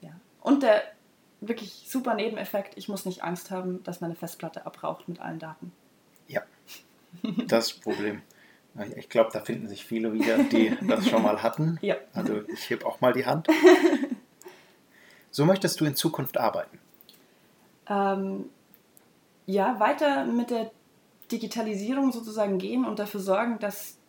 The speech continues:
Speaker 1: uns als Dienstleistern der Arbeitsalltag erleichtert wird und für den Kunden gleichzeitig mehr Transparenz irgendwie geschaffen wird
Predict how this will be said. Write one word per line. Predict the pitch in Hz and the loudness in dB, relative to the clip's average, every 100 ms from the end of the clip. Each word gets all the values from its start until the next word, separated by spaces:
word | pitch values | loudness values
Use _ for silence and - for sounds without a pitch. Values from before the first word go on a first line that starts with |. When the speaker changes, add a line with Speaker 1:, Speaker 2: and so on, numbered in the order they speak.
| _ _ _ _ | _ _ _ _
Speaker 1:
uns | - 320 - | 2 2 2
als | 190 - - | -2 -4 -2
Dienstleistern | 240 269 - 214 208 214 185 185 _ - | 0 2 2 0 0 -2 -2 -4 _ -4
der | 190 180 | 2 4
Arbeitsalltag | 285 285 214 214 214 185 | 4 4 0 0 0 0
erleichtert | 180 170 254 220 185 | 4 4 4 0 -4
wird | 226 - - - _ - | -6 -8 -20 -20 _ -8
und | 208 | -4
für | 220 | 0
den | 190 185 | 0 2
Kunden | 285 311 262 | 2 0 -2
gleichzeitig | 220 208 214 220 196 196 - - _ - | 0 0 0 -4 -4 -6 -12 -20 _ -6
mehr | 190 190 208 269 | -2 2 2 2
Transparenz | - 208 214 - 185 180 269 277 | 0 -4 -2 -4 -2 2 2 2
irgendwie | 240 233 233 233 | -4 -4 -4 -4
geschaffen | 233 - 226 220 226 | -4 -2 -2 -2 -4
wird | 214 233 | -4 -6